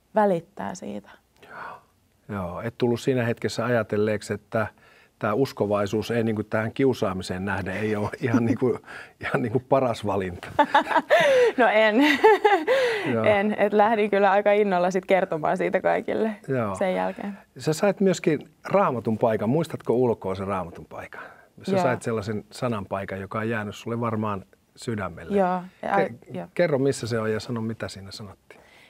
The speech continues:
Speaker 1: Joo, eli aika pian sen nuorten illan jälkeen sitten ensimmäistä kertaa, kun mä niinku ite tavallaan tutkiskelin Raamattua, niin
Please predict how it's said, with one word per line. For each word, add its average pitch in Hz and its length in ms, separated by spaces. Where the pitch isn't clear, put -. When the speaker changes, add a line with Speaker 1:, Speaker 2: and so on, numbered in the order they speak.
Speaker 1:
Joo, 226 160
eli 208 140
aika 208 200
pian 208 240
sen 185 140
nuorten 175 320
illan 165 180
jälkeen 165 320
sitten 175 280
ensimmäistä 175 440
kertaa, 165 340
kun 160 100
mä 165 100
niinku 160 180
ite 170 320
tavallaan 165 360
tutkiskelin 165 600
Raamattua, 170 560
niin 190 160